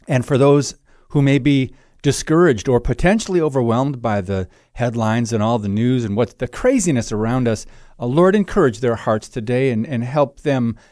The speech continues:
cultivate a spiritual and eternal perspective. And Lord, uh, just give us wisdom today as we talk through these things and everything that's going on, um,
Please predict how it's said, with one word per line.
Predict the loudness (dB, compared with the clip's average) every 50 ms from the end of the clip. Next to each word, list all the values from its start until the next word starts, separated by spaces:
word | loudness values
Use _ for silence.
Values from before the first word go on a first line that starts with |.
| _ _ _ _
cultivate | -2 -2 0 0 0 -2 -4 -2 -2 -2 -4
a | -4
spiritual | -8 -8 -6 -4 -2 -2 -2 -2 -4 -4 -4 -4 -4 -6 -10 _ _ _
and | -4 -2 -2
eternal | -2 -2 -4 -2 0 0 0 0 0 -4 -6 -8 _ _ _ _
perspective. | -4 -4 -4 -4 -6 -4 -2 0 0 0 0 -4 -4 -4 -4 -8 _ _ _ _ _ _ _ -6
And | -4 -4 -2 -2 2
Lord, | 4 4 4 4 4 2
uh, | 0
just | -2 -2 -2 0
give | 0 0 2
us | 2 0 0 0 2
wisdom | 2 2 2 0 -2 -6 -6
today | -6 -6 -4 -2 -2 -2
as | -2 -2
we | -4 -6
talk | -4 -6 -6 -6 -6 -8
through | -4 -2 -2 0
these | 0 0 -2 -2 -4 -4
things | -2 0 0 0 0 0
and | 0
everything | 0 0 0 0 -2 -2 -2
that's | -4 -6 -6
going | -6 -2 -2 0 0 0
on, | 0 0 0 -2 -2 -4 -6 _ _ _ _ _ _ -10
um, | -8 -6 -4 -4 -4 -4 -4 -4 -6 -10